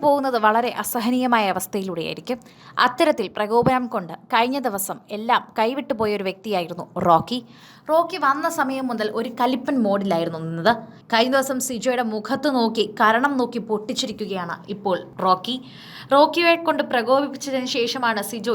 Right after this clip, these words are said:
ഇത് നേടിയത്. സിജോയ്ക്ക് പരാതിയില്ല എന്നൊക്കെ പറഞ്ഞിട്ടുണ്ടെങ്കിലും സിജോയുടെ പരാതി ബിഗ് ബോസ് ഏറ്റെടുത്തിട്ടില്ല. പരാതിയില്ലെങ്കിലും നിയമം നിയമം തന്നെയാണ്. ബിഗ് ബോസ് വീട്ടിനുള്ളിൽ തന്നെ ഇത്തരത്തിലൊന്നും ചെയ്യാൻ പാടില്ല എന്ന നിയമമുണ്ട്.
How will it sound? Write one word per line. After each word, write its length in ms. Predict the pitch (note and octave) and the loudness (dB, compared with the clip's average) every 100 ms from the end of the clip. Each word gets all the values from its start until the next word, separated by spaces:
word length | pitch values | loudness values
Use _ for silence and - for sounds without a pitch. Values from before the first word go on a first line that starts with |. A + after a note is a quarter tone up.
| E3+ | -2
ഇത് 80 | G3+ F#3+ | -2 -2
നേടിയത്. 380 | F3 F3 E3+ A3+ - - - - | -4 -2 -2 -4 -8 -18 -8 0
സിജോയ്ക്ക് 400 | D#4 F4+ F#4 D#4 | 4 4 4 4
പരാതിയില്ല 560 | C#4 C4+ D4+ E4 D#4 C#4 C#4 | 6 8 6 4 0 -2 -4
എന്നൊക്കെ 260 | B3+ B3 A#3+ G#3 | -6 -10 -6 -4
പറഞ്ഞിട്ടുണ്ടെങ്കിലും 720 | G3 A#3 A#3 G#3+ G#3 G3+ G3+ - | -4 -6 -8 -8 -8 -8 -10 -10
സിജോയുടെ 420 | G#3+ A3 B3 B3+ A#3+ | -6 -2 0 0 2
പരാതി 400 | G#3+ A3 A3+ A#3 C#4+ - | 4 4 2 -6 -8 -8
ബിഗ് 160 | A#3 A#3 | -8 -2
ബോസ് 200 | C4 B3+ G#3+ G#3 | -4 -4 -8 -10
ഏറ്റെടുത്തിട്ടില്ല. 580 | G#3+ A3 - D3+ D#3 G#3+ A3+ - - - D4 | -8 -8 -10 -10 0 0 0 -12 -20 2 6
പരാതിയില്ലെങ്കിലും 920 | D4 D#4 E4+ E4+ C#4+ C4+ B3 G#3 - - - A#3 | 8 8 6 4 -2 -4 -8 -12 -14 -20 -16 -10
നിയമം 320 | C4 B3+ - - G#3+ | -6 -6 -6 -8 -8
നിയമം 240 | G#3+ B3 A3 | -4 -4 -4
തന്നെയാണ്. 420 | - D#3+ D3 F#3+ A3+ - - - | -6 -2 2 2 0 -10 -20 -6
ബിഗ് 200 | C#4+ D4+ | -4 0
ബോസ് 240 | D#4+ F#4 C#4+ | 0 0 0
വീട്ടിനുള്ളിൽ 500 | D4+ D4+ D4+ C#4 B3+ B3+ | -2 -2 -2 -2 -4 -4
തന്നെ 160 | G#3+ G3 - | -4 -4 -6
ഇത്തരത്തിലൊന്നും 600 | A3+ C4 C4 C4 A#3+ A#3+ A#3 A#3+ | -2 0 2 0 -2 -2 -2 -2
ചെയ്യാൻ 280 | A3+ B3 B3 | -2 -2 2
പാടില്ല 420 | B3 G#3+ C4 A#3+ A#3+ - A3 | 6 6 4 2 0 0 -4
എന്ന 120 | A3+ G3+ | -6 -6
നിയമമുണ്ട്. 480 | G3+ G#3 C#3+ C#3 | -6 -6 -6 -2